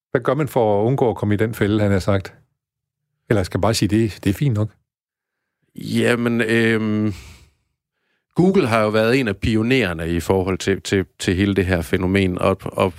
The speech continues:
Speaker 2: og det er jo først egentlig for nyligt, at det sådan er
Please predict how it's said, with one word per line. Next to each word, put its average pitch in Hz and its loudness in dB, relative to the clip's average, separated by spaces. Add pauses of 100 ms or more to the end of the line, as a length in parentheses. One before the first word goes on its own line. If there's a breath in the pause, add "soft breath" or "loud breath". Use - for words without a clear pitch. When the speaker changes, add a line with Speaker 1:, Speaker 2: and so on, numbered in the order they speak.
(140)
Speaker 2:
og - -4
det 135 4
er 135 4
jo 139 4
først - -4 (440 soft breath)
egentlig 131 2
for 107 0
nyligt, 123 0
at 92 -4
det 101 0
sådan 104 -4 (240)
er 107 0